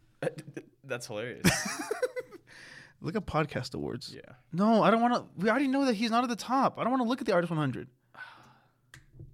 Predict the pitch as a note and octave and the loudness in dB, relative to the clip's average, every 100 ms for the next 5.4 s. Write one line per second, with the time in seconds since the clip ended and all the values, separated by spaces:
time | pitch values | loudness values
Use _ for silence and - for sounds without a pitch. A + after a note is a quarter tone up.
0 | - - C#3 A2+ G#3+ F3+ A#2+ C3 C3+ E3 | -18 -6 -4 4 6 6 4 0 2 0
1 | C3 D#3 A3+ B2+ B2 G#2 G#2+ A2+ A#2 A2+ | -2 -2 0 0 -2 -6 -12 -12 -12 -12
2 | B2 B2 - G2+ - _ _ _ _ _ | -12 -12 -14 -16 -18 _ _ _ _ _
3 | _ _ _ _ _ D3 D#3 C#3+ A#3+ C3 | _ _ _ _ _ -16 -12 -10 -10 -10
4 | C3 - C3+ D#3+ - D3 C#3+ C#3+ B2 B2 | -16 -8 -4 -2 -2 0 0 0 -4 -4
5 | A2 G2 - | -6 -6 -10